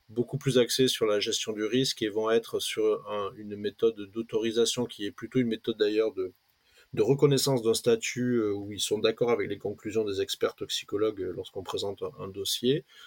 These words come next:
Donc, en gros, l'objectif, c'est de montrer que, un, le produit est complètement caractérisé, deuxièmement, qu'il est sûr dans les conditions d'utilisation, et troisièmement, que derrière, évidemment, euh, selon le, là, on, on, on rejoint ce,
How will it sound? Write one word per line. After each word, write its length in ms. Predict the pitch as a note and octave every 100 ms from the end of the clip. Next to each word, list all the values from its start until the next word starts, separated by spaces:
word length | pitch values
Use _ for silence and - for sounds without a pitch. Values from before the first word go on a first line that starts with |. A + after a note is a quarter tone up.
| - -
Donc, 340 | G#2+ G#2 -
en 100 | G#2+
gros, 200 | G#2 A#2+
l'objectif, 560 | A#2 G#2 G#2+ - B2+ -
c'est 100 | G#2+
de 80 |
montrer 420 | G#2 G#2+ G#2 A#2 A2
que, 100 | G#2+ A2
un, 160 | B2
le 120 | A#2
produit 360 | - A#2 A2+ A2+
est 80 | A2+
complètement 460 | A2+ - A2 G#2+
caractérisé, 960 | G2+ G2+ G#2 - G2+ G2+ G#2 A2+ C#3 D#3 - - _
deuxièmement, 560 | G2+ A#2 A2 A2 A2+ A2+
qu'il 200 | - G#2
est 80 | G#2
sûr 340 | - - A#2+
dans 100 | G2+
les 100 | G2
conditions 400 | F#2+ G2+ G2 -
d'utilisation, 880 | G#2 F#2 - G2+ F#2+ - A#2+ C3 D3 - - _ -
et 100 | G2+
troisièmement, 640 | - A2 G#2+ A2 B2 C3+
que 140 | -
derrière, 540 | A2+ G#2+ G2+ G#2+ A#2+ B2+
évidemment, 680 | G#2 G2+ G2 G#2+ A#2+ B2+ -
euh, 380 | G2+ G2 F#2+ F#2+
selon 320 | - G#2+ G#2
le, 120 | A2 - _ _
là, 180 | G2+ G2+
on, 60 | G2
on, 340 | - - - - - G2 -
on 60 |
rejoint 220 | G#2 G#2+ A2
ce, 120 | -